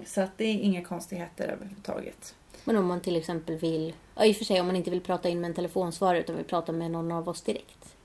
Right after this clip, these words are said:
Speaker 2: också.
Speaker 1: Ja, men det går att prata på alla möjliga sätt och vis.
Speaker 2: <laughs>
Speaker 1: Eh, vi lägger upp ett inlägg om det, så, eh, vet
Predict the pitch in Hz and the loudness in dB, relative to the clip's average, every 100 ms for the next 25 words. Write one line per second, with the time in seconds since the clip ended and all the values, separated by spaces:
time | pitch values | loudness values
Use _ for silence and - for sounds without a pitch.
0 | - - - - - - - - - - | -20 -20 -20 -20 -20 -20 -20 -12 -12 -10
1 | 294 - - - 175 170 147 160 226 220 | -16 -16 -20 4 4 6 0 10 12 12
2 | 190 170 - 156 190 180 170 175 180 180 | 12 10 8 -2 0 2 4 4 4 2
3 | 180 196 - 247 - 294 254 - 208 202 | 2 0 4 4 6 2 2 4 10 12
4 | 185 202 277 294 294 277 202 190 202 202 | 10 8 10 10 8 4 4 4 6 4
5 | 175 165 - - - 170 165 165 - - | 4 2 2 -2 0 0 2 2 2 0
6 | - - - 196 180 | -6 -10 -2 -2 -2